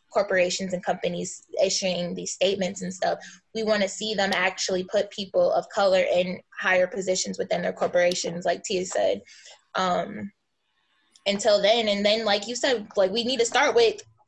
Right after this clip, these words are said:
the stuff that's right in front of us. George Floyd, his, those officers all need to be prosecuted and, um,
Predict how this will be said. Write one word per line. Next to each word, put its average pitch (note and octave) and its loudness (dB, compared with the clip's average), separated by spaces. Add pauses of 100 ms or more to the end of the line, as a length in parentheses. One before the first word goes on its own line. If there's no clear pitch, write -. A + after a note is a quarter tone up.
the A#3+ 2
stuff C#4+ 2
that's C4 4
right B3+ 4
in C#4+ 2
front F#4+ 2
of B3 2
us. G#3 2
George B3 2
Floyd, A3 2 (260)
his, A#3+ 2 (140)
those A#3 4
officers C#4 2
all G#3+ 2
need B3 -2
to B3+ 0
be B3+ -4 (260)
prosecuted B3+ 0 (100)
and, G#3+ 0
um, A3 0